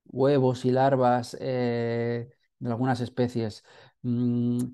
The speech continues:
la idea es que no sobrepasar el objetivo de cuarenta porque no estamos viendo bacterias, por lo tanto no hay que llegar al objetivo de cien y utilizar aceite de inmersión, ¿vale?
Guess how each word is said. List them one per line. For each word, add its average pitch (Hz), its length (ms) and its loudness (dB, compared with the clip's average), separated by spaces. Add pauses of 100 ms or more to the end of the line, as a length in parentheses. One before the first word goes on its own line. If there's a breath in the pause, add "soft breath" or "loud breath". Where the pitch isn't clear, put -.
(220 loud breath)
la 143 120 2
idea 180 260 6
es 185 200 2
que 156 120 -8
no 151 160 -4
sobrepasar 165 440 0
el 151 60 2
objetivo 135 280 2
de 151 100 2
cuarenta 147 380 -2
porque 131 240 0
no 151 160 0
estamos 139 320 -4
viendo 123 240 0
bacterias, 110 560 -2
por 113 160 -4
lo 110 80 -2
tanto 127 260 2
no 135 320 2
hay 131 140 -2
que 127 160 -2
llegar 120 400 -2 (140)
al 120 120 -2
objetivo 113 380 -2
de 107 100 -2
cien 123 480 0 (100)
y 120 80 -10
utilizar 120 340 0
aceite 117 260 -2
de 113 80 -4
inmersión, 104 580 -6 (240)
¿vale? 143 260 -8